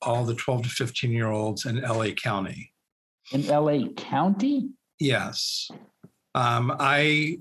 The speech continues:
Speaker 1: we started vaccinating one hour after the C D C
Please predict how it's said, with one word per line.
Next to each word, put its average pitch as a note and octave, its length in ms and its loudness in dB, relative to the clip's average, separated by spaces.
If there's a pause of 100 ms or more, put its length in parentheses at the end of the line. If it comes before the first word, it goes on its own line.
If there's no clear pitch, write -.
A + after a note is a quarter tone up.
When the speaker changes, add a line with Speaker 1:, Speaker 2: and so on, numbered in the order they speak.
(160)
Speaker 1:
we D#3+ 140 2
started D3+ 440 4
vaccinating C3 1200 2
one C#3+ 260 4
hour C#3 720 2 (800)
after C3 640 2
the B2 160 0
C C#3+ 240 0
D C3+ 160 2
C B2 720 0